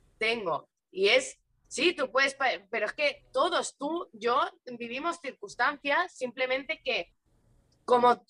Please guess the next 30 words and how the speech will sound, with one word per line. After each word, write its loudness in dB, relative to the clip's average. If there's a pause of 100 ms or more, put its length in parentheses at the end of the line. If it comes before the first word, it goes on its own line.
(120)
tu 4
comportamiento, 2
cómo 0
reacciones, -2
cómo 0
te 2
lo 0
tomes -4
y -6
lo 2
que 4
hagas 4
después -2
de 0
lo -2
que 0
ha 4
pasado, 0 (540)
es 2
lo 2
que -4
cambia -2 (360)
el -2
rumbo -4
de, -4 (720)
de -4
lo -2
que -4
ha -2
pasado. -8